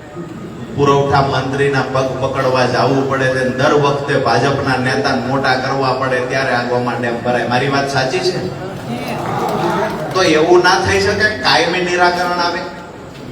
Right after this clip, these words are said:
પણ કાયમી નિરાકરણ એટલા માટે ભાજપના નેતાઓ નથી લાવતા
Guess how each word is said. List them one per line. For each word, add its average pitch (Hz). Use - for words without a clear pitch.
પણ 160
કાયમી 165
નિરાકરણ 180
એટલા 190
માટે 196
ભાજપના 185
નેતાઓ 180
નથી 175
લાવતા -